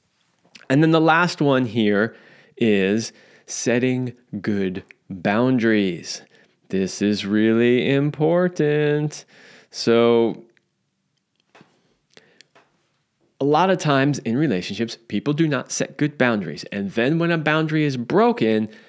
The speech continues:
they get angry about it. The problem is, is that sometimes the partner who broke the boundary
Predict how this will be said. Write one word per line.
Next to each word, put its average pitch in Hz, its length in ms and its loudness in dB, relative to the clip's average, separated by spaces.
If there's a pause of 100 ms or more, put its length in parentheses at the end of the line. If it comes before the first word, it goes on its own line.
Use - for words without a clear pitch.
(160)
they 107 240 0
get 110 400 0
angry 143 420 2
about 65 320 -4
it. - 140 -12 (240)
The - 80 -8
problem 190 500 2
is, 135 200 2
is 131 100 -4
that - 120 -2
sometimes 135 760 0
the 123 100 0
partner 147 380 0
who 120 80 0
broke 170 320 2
the 135 80 -4
boundary 110 520 2